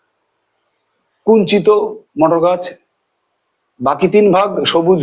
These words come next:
গোলাকার বীজযুক্ত মটর গাছ এবং এক ভাগ সবুজ ও কুঞ্চিত বীজযুক্ত মটর গাছ। অর্থাৎ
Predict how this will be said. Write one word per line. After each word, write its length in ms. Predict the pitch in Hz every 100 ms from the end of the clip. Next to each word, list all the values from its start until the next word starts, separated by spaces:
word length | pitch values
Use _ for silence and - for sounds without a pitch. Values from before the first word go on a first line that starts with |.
| 127
গোলাকার 360 | 139 147 175 180
বীজযুক্ত 340 | 170 165 180 190 180
মটর 180 | 180 180
গাছ 140 | 190 185 - _ -
এবং 120 | 147 139 135
এক 60 | 131 139
ভাগ 120 | 202 185 - _ _ -
সবুজ 360 | 180 180 196 151 151
ও 20 | -
কুঞ্চিত 380 | 143 139 - 131 151
বীজযুক্ত 360 | 131 113 120 - 208 - - _ -
মটর 220 | 131 127
গাছ। 140 | 110 - - _ 139
অর্থাৎ 280 | 147 151